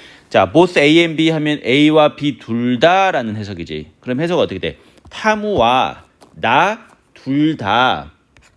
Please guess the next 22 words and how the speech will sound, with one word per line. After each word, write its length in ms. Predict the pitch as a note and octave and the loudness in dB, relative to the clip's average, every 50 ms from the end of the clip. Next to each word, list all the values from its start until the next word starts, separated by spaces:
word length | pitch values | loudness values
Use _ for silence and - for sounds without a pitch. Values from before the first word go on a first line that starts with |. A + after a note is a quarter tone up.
| _ _ _ _ _ _ - _ _ _ _ _ _ _ _ _ | _ _ _ _ _ _ -20 _ _ _ _ _ _ _ _ _
원해." 880 | - F#2+ G2+ A#2 B2 C3+ D3 D3 C3 C3+ G#2 A2 A#2+ A2+ D#2+ C2+ C2+ - _ _ _ _ _ _ - | -10 -4 -2 0 2 2 0 0 -2 -2 -2 -2 -2 -2 -4 -6 -10 -16 _ _ _ _ _ _ -8
자, 220 | - F2+ F2+ - | -6 -6 -6 -6
"to 220 | - - G#3 G3 F3+ | -6 -6 -6 -2 0
be 140 | G#3+ G#3+ | 2 2
like 380 | G#3+ F#3 C3 A2 A2 G#2+ G2+ - | 4 4 4 4 2 0 -4 -8
them." 200 | - D#2+ D#2 D2+ - _ _ _ _ _ _ _ _ - | -10 -10 -10 -10 -16 _ _ _ _ _ _ _ _ -6
그들처럼 1040 | - D#3 C#3+ D#3+ E3+ E3+ E3+ - - - - B3 B3+ B3+ B3+ C4 C4 B3+ A#3 - _ _ | -6 -2 2 4 2 2 2 -2 -10 -6 -2 2 2 4 2 2 0 -4 -6 -12 _ _
되기를 880 | - - F#2+ G2 G2+ F2+ A2 A#2 A#2 C3+ D#3+ F#3+ A3 A#3+ C4+ D4 - - _ _ _ - | -14 -8 -6 -4 -4 -2 -2 0 2 2 2 2 2 0 -2 -4 -8 -20 _ _ _ -16
원해.라고 960 | D#2 D#2+ F2+ F2+ F2 G2+ B2+ C3+ A#2+ E2 - - _ _ - F2 E2+ D#2+ F2 | -10 -6 -4 -4 -2 0 0 0 0 -2 -4 -10 _ _ -12 -10 -8 -8 -10
돼 140 | E2+ D#2+ D#2+ | -10 -10 -12
있어. 460 | D#2+ - - F2+ A2 C#3 E3 F3 - - - - - - | -12 -8 -4 0 0 0 0 0 -4 -12 -20 -20 -12 -4
일단 360 | - D3 C#3 G#3 G3 G3 F3 | -2 0 2 2 2 2 0
이 100 | D#3+ D#3 | -4 -6
전체가 600 | C#3+ D#3 B2 A#2+ A#2+ - D#3+ C3+ C#3+ C#3+ C#3+ C#3+ C3 | -4 -2 -2 -2 0 0 0 2 4 4 4 2 0
목적어인데, 1160 | A2 G#2+ A2 G#2 - - - D#3 D3 C3+ B2+ G#2+ G2+ G2 A#2 A#2+ A2+ F#2 D#2+ C#2+ A#1+ A#1 - _ _ _ _ _ _ _ - - _ - _ _ _ _ _ _ - _ _ _ _ _ _ | 0 -4 -6 -6 -8 -4 -2 0 0 2 0 0 0 0 0 0 2 0 -2 -4 -6 -10 -14 _ _ _ _ _ _ _ -20 -20 _ -20 _ _ _ _ _ _ -20 _ _ _ _ _ _
자, 200 | - G2 F2 - | -6 -4 -4 -4
중요한 380 | - - D#3 F3 F3 E3 D#3+ | -4 -2 0 0 0 0 2
건 240 | D3 D3+ D#3 D#3 D3+ | 2 4 4 4 2
like라고 720 | B2+ G#2 G#2 A#2 D3 F3+ F#3 - G3 F3+ E3+ D#3+ D3+ D3+ D3+ | 0 0 2 2 0 0 -2 -4 -2 0 0 2 2 0 -2
하는 260 | D#3 D3+ D3+ C#3 G#2+ | -4 -4 -6 -6 -6
이 120 | G2+ G#2+ | -8 -8
표현이 760 | - - D3 C#3+ C#3+ B2+ A2 G2+ A2 C3 D#3+ F#3+ G#3+ B3 | -8 -8 -6 -4 -4 -4 -4 -4 -4 -4 -4 -6 -6 -8